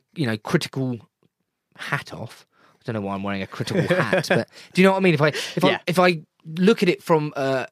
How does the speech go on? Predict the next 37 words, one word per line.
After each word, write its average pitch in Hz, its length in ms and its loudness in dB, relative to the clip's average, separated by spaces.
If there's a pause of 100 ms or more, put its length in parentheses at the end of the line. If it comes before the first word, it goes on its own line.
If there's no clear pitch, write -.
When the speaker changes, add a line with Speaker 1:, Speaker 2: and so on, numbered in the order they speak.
(200)
Speaker 1:
you 147 100 -4
know, 120 80 -2
a 117 60 -2
cinema 143 580 2
goer's 120 280 2
perspective, 113 680 -6
it's, - 260 -6 (400)
it's 196 160 -2
an 185 80 0
enjoyable 147 480 4
film, 113 460 -2
and, 117 480 -2 (460)
you 131 100 -4
know, 110 260 -2 (240)
I 123 80 -6
think 151 200 -4
the 143 60 -2
C 185 220 2
G 156 180 4
I 151 140 4
at - 60 -4
the 143 140 2
end 131 180 0
was 143 340 2
disappointing, 120 640 -4
but 127 140 -2
again, 143 440 -4 (300)
you 139 80 -6
forgive 151 400 -2
the 120 100 -6
film 107 460 -2
for 117 320 0
that. 95 260 -6 (400)
Um, 101 440 -6 (300)
and 135 160 0
yeah, 139 180 2
I, 123 120 0